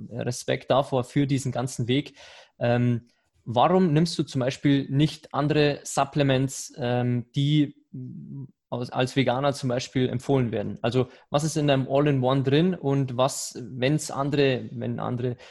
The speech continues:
äh, dein Produkt nicht kaufen wollen, was würdest du anderen empfehlen, dass sie wirklich, ähm, als Supplement nehmen? Also da gibt's ja die, die sagen, wenn du Veganer bist, ähm, du brauchst Omega-drei, du brauchst, ähm, B zwölf. Also es gibt ja Dinge, die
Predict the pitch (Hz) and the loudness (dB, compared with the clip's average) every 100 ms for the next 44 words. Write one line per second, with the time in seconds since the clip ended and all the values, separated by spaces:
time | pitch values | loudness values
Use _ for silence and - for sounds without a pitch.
0 | - - 120 117 135 143 131 127 147 156 | -14 -4 -2 2 2 2 0 0 2 0
1 | - 143 143 127 131 127 123 - - 143 | 2 0 2 0 2 2 0 -2 -2 0
2 | 139 - 107 131 127 120 117 - 123 117 | 0 -2 -2 0 0 -2 -4 -2 -2 -2
3 | 117 - 117 131 127 123 - _ _ _ | -6 -4 -2 0 0 -2 -4 _ _ _
4 | - 117 117 117 117 123 - 120 - 117 | -4 -2 0 0 -2 -2 0 -2 0 -2
5 | 110 - 117 104 95 104 113 117 131 - | -2 -2 -4 -4 -4 -4 -2 -2 -2 -2
6 | 120 131 127 120 120 117 123 - _ _ | -2 0 0 2 2 2 0 -6 _ _
7 | _ - - 127 139 139 135 135 127 127 | _ -6 2 2 4 2 2 4 4 2
8 | 127 120 120 - 131 117 117 117 120 123 | 2 0 -4 -6 -2 -2 0 -2 0 0
9 | 123 - 131 127 120 117 117 117 117 113 | 0 -2 -2 0 0 0 0 0 0 -6
10 | - 127 123 - 117 120 120 - - 120 | -4 -2 -2 -4 2 2 0 -6 -6 -2
11 | 117 117 - 123 - 127 117 120 - 117 | -2 -2 0 -2 0 2 2 0 -4 -4
12 | 120 - 131 117 113 - _ _ _ 135 | -4 -6 -4 -2 -2 -4 _ _ _ 2
13 | 135 131 131 135 127 | 4 2 2 2 2